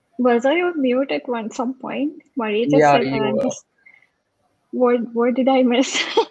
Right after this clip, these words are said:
Speaker 1: What, what part did I miss being on mute?
Speaker 2: Um, I think I was able to answer that. It was Edward's question about the theme for, uh,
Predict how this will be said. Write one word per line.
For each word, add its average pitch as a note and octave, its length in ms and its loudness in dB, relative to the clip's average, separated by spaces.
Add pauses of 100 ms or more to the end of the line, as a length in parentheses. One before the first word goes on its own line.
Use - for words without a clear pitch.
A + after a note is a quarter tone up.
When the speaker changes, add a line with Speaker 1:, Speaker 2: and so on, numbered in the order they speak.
(3000)
Speaker 1:
What, C#4 280 2
what C4 280 0
part B3+ 220 -2
did B3+ 140 0
I A#3+ 160 -4
miss A#3 380 -10 (540)
being B3 220 2
on B3 160 -2
mute? A#3 320 -8 (960)
Speaker 2:
Um, D#3+ 500 0
I D#3+ 140 4
think F3 320 0
I E3 80 6
was E3 220 4
able D#3 180 0
to D#3 100 0
answer D3 300 -2
that. C#3 300 -4
It - 120 -6
was D#3+ 200 0
Edward's D3+ 340 0
question D3+ 380 0
about C#3+ 480 0
the C#3 80 -14
theme E3 520 -6
for, C#3 400 2
uh, C#3 200 0